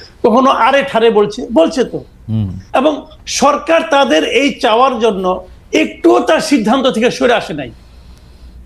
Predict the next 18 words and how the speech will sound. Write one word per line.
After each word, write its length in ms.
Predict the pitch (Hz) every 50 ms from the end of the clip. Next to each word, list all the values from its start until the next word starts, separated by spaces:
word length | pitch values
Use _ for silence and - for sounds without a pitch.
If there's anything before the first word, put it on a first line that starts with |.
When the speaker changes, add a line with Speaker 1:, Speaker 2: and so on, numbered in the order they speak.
| - - - - - - - -
Speaker 1:
সিদ্ধান্তটা 600 | - - - 285 226 214 277 311 277 247 - 339
কি 100 | 311 320
সরকার 460 | 220 - - 233 269 269 269 320 330 339
নেবে 500 | 359 359 339 339 262 170 - - - - - - - - - - -
যে 120 | 240 240 -
কবে 220 | 277 269 262 285
নির্বাচন 440 | 262 262 269 247 214 247 - 254 240
হবে 260 | 180 156 214 202 247
কি 80 | 208 247
না 140 | 226 233 208
হবে? 280 | 185 202 196 214 - - - - - - - - - -
না, 220 | 214 208 180 135 - - - - - - - - - - - - - - - - -
সরকারকে 500 | - - 302 277 - 294 302 269 240 285
সেই 160 | - - 302
ম্যান্ডেট 380 | 240 247 269 269 262 285 233 202
দেওয়া 180 | 269 302 294
হয় 180 | 220 208 285 302
নাই। 220 | 277 247 170 127